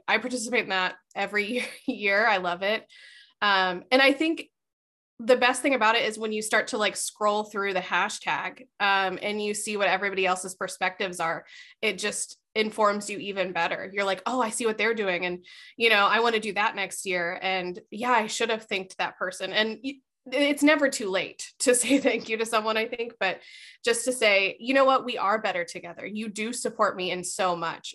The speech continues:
because if it were not for this person coming in and doing some of this therapy, I would be sitting with this kid in a,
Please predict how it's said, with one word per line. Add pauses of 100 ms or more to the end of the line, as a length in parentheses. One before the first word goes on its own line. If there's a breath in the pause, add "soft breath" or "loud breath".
because (480)
if
it
were
not
for
this
person
coming
in
and
doing (220 soft breath)
some
of
this
therapy, (420)
I
would
be
sitting
with
this
kid (200)
in (120)
a,